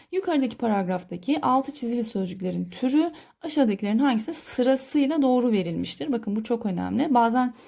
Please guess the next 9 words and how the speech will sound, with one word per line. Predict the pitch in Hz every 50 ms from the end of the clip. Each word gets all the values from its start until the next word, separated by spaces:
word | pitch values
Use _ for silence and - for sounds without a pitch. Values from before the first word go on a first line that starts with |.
| - - - - - _ _ _
e, | 202 208 214 208 202
sondan | 208 - 247 240 233 233 233 226
başa | 220 233 226 226
doğru | 208 220
sırayı | 220 - - 233 240 254 254 214
değiştirebilir. | 226 226 226 220 - - 226 226 185 196 247 330 - -
Ona | 254 247 269 262
dikkat | 240 226 226 220 208 208
edeceksiniz. | 185 180 180 185 190 190 - - 277 339 392 -